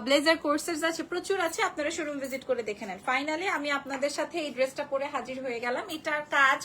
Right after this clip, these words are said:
কোয়ালিটি, কোয়ান্টিটি দেখলে আপনারা আগে যা দেখিয়েছি সব ভুলে যাবেন, ঠিক আছে? আগে যা দেখিয়েছি সব ভুলে যাবেন। খেয়াল করে দেখেন আগে স্লিভস এর পার্টটা, খেয়াল করে দেখেন আগে স্লিভস। এখানে কিন্তু তিনটা পার্ট, এখানে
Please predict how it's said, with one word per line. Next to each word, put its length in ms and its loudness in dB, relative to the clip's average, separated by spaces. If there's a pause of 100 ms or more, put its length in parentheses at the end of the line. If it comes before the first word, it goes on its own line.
কোয়ালিটি, 440 -4
কোয়ান্টিটি 360 -6 (100)
দেখলে 240 -4 (540)
আপনারা 320 0 (160)
আগে 240 -2
যা 80 0 (120)
দেখিয়েছি 300 -6 (100)
সব 180 0
ভুলে 260 -2
যাবেন, 260 -6
ঠিক 180 -6
আছে? 160 -4 (440)
আগে 140 2 (100)
যা 60 6 (120)
দেখিয়েছি 360 -4 (100)
সব 120 2 (100)
ভুলে 260 2
যাবেন। 260 -2
খেয়াল 260 0
করে 200 -2
দেখেন 240 -4
আগে 180 -4
স্লিভস 300 -4
এর 120 -2
পার্টটা, 300 -2 (420)
খেয়াল 280 10
করে 220 6
দেখেন 260 4
আগে 180 0
স্লিভস। 220 -2 (100)
এখানে 280 0
কিন্তু 180 0 (120)
তিনটা 380 2
পার্ট, 180 0 (140)
এখানে 220 0